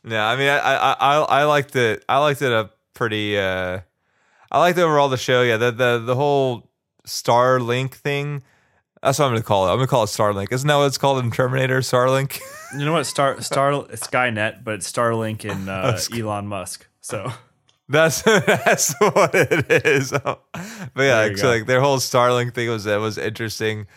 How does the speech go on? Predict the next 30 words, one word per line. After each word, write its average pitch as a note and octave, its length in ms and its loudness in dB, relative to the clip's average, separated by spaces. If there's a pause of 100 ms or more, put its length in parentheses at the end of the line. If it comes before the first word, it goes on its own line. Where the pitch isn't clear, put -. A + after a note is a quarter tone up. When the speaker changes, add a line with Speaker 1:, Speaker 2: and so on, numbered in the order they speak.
(340)
Speaker 1:
But, G#2+ 400 0
you A#2 140 -2
know, G2+ 280 -2
like, G#2+ 120 -4
yeah, G2 560 0
I, A#2+ 120 0
I B2+ 40 -2
get A2 220 -4
it. G2 260 -4
Yeah, G2+ 80 -6
they, G#2 260 -4
they G#2+ 140 -6
have G#2+ 260 -2
that G2 220 -4
bond G2+ 300 -2
anyway G2 400 -6
because G2+ 340 -10
of F#2+ 140 -10
the F#2 160 -8
whole G2 340 -4
body. F#2+ 640 -6 (400)
Uh, F#2+ 360 0 (320)
just, A#2+ 260 -6 (180)
I A2+ 200 0
just A2 160 -4
did A2 80 -6
not G#2+ 180 4
like G2+ 200 0
how F#2+ 140 0
Pucci G2 760 -8